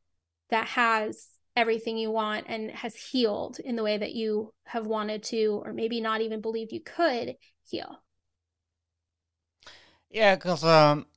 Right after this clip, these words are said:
Speaker 2: okay, so I, so I watched your, uh, um, This Is My Brave, um, talk on your, on your, on your YouTube page, and I wanna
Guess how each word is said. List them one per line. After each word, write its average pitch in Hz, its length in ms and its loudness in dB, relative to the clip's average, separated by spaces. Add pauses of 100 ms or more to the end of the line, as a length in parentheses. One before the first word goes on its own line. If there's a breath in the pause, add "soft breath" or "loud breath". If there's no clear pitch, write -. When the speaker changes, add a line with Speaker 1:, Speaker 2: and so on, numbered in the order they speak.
(240)
Speaker 2:
okay, 170 300 6
so 175 260 -2
I, 170 160 0 (840)
so - 260 -6
I 220 200 6
watched 185 360 6
your, 165 460 2
uh, 151 300 2 (460)
um, 147 420 -4
This 170 220 -4
Is 165 120 -2
My 151 160 4
Brave, 147 480 0 (260)
um, 135 380 -6 (140)
talk 160 460 0
on 143 220 -4
your, 139 180 -10 (120)
on 147 160 -6
your, 131 260 -8 (160)
on 147 220 -4
your 135 200 -10
YouTube 156 460 -8
page, 135 440 -12 (1000)
and 208 180 4
I 226 280 8
wanna 170 580 8